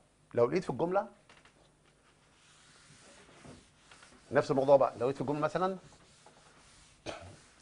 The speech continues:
the next day أو the next week أو the next month، لما ألاقي في الجملة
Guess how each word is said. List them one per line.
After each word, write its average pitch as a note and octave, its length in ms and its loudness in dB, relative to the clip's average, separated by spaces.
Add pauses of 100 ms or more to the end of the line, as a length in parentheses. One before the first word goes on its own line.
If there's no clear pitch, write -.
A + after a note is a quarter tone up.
(1600)
the C3 40 -2
next D3+ 360 0
day A#2+ 160 0 (1500)
أو A#2 100 -4
the - 20 0 (100)
next - 580 -8
week - 340 -6 (100)
أو A2 120 -6
the C3 160 -4
next - 200 -10
month، A#2 220 -2 (960)
لما A2 160 -4
ألاقي D3 140 4
في D3 60 -4
الجملة A#2 320 0